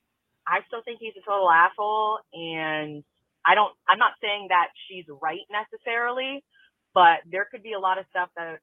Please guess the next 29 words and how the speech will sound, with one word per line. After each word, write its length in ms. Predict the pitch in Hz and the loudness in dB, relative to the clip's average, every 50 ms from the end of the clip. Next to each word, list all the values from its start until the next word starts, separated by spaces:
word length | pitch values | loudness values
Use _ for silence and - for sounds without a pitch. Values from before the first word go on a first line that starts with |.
| _ _ | _ _
happening 560 | - - - 175 165 - 196 185 180 185 180 | -14 -4 -2 -2 -2 0 -2 -4 -4 -4 -4
behind 420 | 165 160 160 - 180 180 175 165 160 | -4 -6 -4 -4 -4 -4 -4 -6 -10
the 80 | 160 151 _ | -12 -14 _
scenes, 380 | - 165 165 175 180 185 190 190 _ _ - | -10 -6 -4 -4 -4 -4 -6 -10 _ _ -4
and 500 | 175 170 165 160 160 156 156 156 156 - _ _ _ _ _ _ _ _ _ _ _ _ _ _ | 0 2 2 4 4 2 0 -2 -4 -8 _ _ _ _ _ _ _ _ _ _ _ _ _ _
it 120 | - 190 180 | 4 6 6
only 240 | 185 196 185 185 180 | 4 4 2 4 4
looks 200 | 180 185 185 - 196 | 4 4 4 4 2
like 140 | 175 - - - | 2 2 2 2
fishing 440 | - 190 175 - - 180 160 156 156 147 | 2 2 2 2 2 0 0 0 -2 -6
because 500 | 156 - - 165 160 156 151 151 151 139 _ _ _ _ _ _ _ _ _ - 165 | -8 -2 4 6 6 6 6 4 0 -4 _ _ _ _ _ _ _ _ _ -8 -6
we 420 | 180 175 165 160 156 151 156 151 147 _ _ _ _ _ _ _ - | -4 -4 -4 -4 -4 -4 -6 -8 -10 _ _ _ _ _ _ _ 0
aren't 180 | 175 180 - - | 2 2 2 0
privy 320 | - 185 175 156 156 147 - - - | -2 0 0 0 -2 -4 -6 -6 -4
to 420 | 165 151 147 143 143 143 139 143 _ _ _ _ - | -2 0 0 0 -2 -2 -6 -10 _ _ _ _ 4
that 160 | 156 143 - - | 4 4 4 4
behind 260 | - 151 - 151 143 139 | 0 -2 -2 -2 -2 -2
the 80 | 139 - | -4 -8
scenes 160 | 143 143 135 - | -10 -10 -8 -10
information. 560 | 123 - - 131 127 - - - - - - _ _ _ _ _ _ _ _ _ _ _ _ _ _ _ _ _ - | -10 -8 -10 -10 -10 -10 -12 -12 -12 -14 -14 _ _ _ _ _ _ _ _ _ _ _ _ _ _ _ _ _ 8
All 100 | 160 160 | 10 12
right. 360 | 175 190 220 233 226 214 190 - - _ _ _ - | 12 12 12 12 10 8 6 4 0 _ _ _ -4
Looking 260 | 170 170 - 190 180 180 | -2 0 0 0 0 4
forward 300 | - 208 202 208 196 185 | 6 8 8 8 8 6
to 60 | 220 | 0
the 100 | 214 214 | -2 2
next 240 | 214 226 233 240 - - 254 | 4 2 2 2 0 0 0
episode. 540 | 254 254 247 233 - 233 220 220 220 214 214 - | 0 0 -2 -6 -6 -4 -4 -2 -2 -4 -6 -8
Thanks, 180 | 240 254 262 | -10 -10 -12